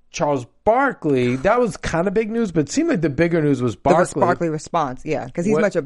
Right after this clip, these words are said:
Speaker 2: he's a much bigger celebrity than Matt Barnes,
Speaker 1: Right.
Speaker 2: yeah.
Speaker 1: And he, Barkley says so-, something to the effect of, and, and
Speaker 2: I think it was something
Speaker 1: I
Speaker 2: to the
Speaker 1: don't wanna take
Speaker 2: effect
Speaker 1: him
Speaker 2: of,
Speaker 1: out of
Speaker 2: like,
Speaker 1: context.
Speaker 2: "We can, within our community, that word is used." It was more or less, to me, I read it as a permission slip from Charles Barkley to say,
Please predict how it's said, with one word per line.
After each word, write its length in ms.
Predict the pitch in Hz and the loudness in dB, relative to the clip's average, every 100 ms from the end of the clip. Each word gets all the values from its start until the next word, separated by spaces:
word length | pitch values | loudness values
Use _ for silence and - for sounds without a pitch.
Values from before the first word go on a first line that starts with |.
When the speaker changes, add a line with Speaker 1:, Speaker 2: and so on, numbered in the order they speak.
| 165 | 0
Speaker 2:
he's 160 | 208 | 0
a 60 | 185 | 0
much 300 | 151 190 - | 0 0 -2
bigger 220 | 175 165 | -4 -2
celebrity 460 | - 156 202 180 196 | -2 0 2 2 2
than 140 | 165 | 2
Matt 180 | 151 135 | 2 0
Barnes, 180 | 143 139 | 0 2
Speaker 1:
Right. 260 | 165 135 151 | 2 2 -2
Speaker 2:
yeah. 200 | 135 127 - | -4 -6 -8
Speaker 1:
And 400 | 190 190 190 185 | -6 -4 -4 -4
he, 220 | 160 180 - - | -6 -8 -12 -6
Barkley 300 | 165 175 233 | -4 -2 -4
says 200 | - 190 | -8 -6
so-, 120 | 196 - | -8 -10
something 320 | - 190 247 | -10 -10 -10
to 100 | - | -6
the 60 | 202 | -6
effect 400 | 143 143 139 - - | -4 -4 -4 -6 -8
of, 520 | 131 123 127 113 - - | 0 2 2 -2 -12 -18
and, 320 | 117 117 117 110 | -10 -8 -8 -8
and 140 | 127 123 | -8 -6
Speaker 2:
I 60 | - | 0
think 100 | 330 | 4
it 20 | |
was 100 | 320 | 4
something 220 | 262 226 | 2 2
Speaker 1:
I 60 | 156 | 2
Speaker 2:
to 0 | |
the 60 | - | 2
Speaker 1:
don't 20 | |
wanna 100 | 208 | 0
take 20 | |
Speaker 2:
effect 40 | 156 | 0
Speaker 1:
him 40 | |
Speaker 2:
of, 0 | |
Speaker 1:
out 60 | 165 | 0
of 60 | |
Speaker 2:
like, 200 | 185 170 | 2 0
Speaker 1:
context. 160 | 160 165 | -2 -2
Speaker 2:
"We 240 | 220 220 | -2 -4
can, 420 | 202 233 185 165 - - - _ | -6 -4 -4 -6 -12 -20 -20 _
within 340 | - 208 214 214 | 2 2 2 0
our 120 | 190 | 0
community, 580 | 190 190 185 175 170 151 143 147 - | -2 -6 -6 -6 -6 -8 -12 -16 -4
that 320 | 160 175 165 | 2 2 2
word 240 | 165 180 165 | 0 0 2
is 200 | 160 131 | 0 -4
used." 480 | 151 127 - - - | -8 -10 -14 -20 -6
It 100 | 165 | 0
was 140 | 165 156 | 0 0
more 260 | 180 196 | 2 2
or 40 | 185 | 2
less, 380 | 165 165 160 - | 2 0 0 -6
to 120 | - | -6
me, 300 | 185 220 240 | -4 -2 2
I 80 | 185 | 2
read 200 | 208 190 | 2 0
it 80 | 170 | 0
as 100 | 160 | -2
a 40 | |
permission 380 | 156 175 160 147 | -4 -6 -6 -6
slip 260 | 139 117 - _ - | -8 -10 -10 _ -8
from 200 | 160 151 | -4 -2
Charles 300 | 160 147 135 | 0 0 0
Barkley 320 | 139 135 143 | -2 -2 -4
to 80 | 135 | -4
say, 440 | - 139 131 127 | -2 -2 -2 -4